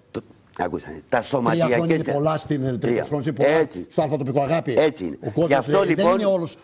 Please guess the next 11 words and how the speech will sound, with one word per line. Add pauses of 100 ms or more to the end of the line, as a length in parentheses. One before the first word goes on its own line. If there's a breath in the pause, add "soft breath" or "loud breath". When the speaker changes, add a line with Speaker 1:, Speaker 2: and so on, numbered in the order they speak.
(120)
Speaker 2:
ε,
ότι,
ναι,
Speaker 1:
εσείς
Speaker 2:
ναι.
Speaker 1:
πιστεύετε
ότι
η
ομάδα
της
Κοζάνης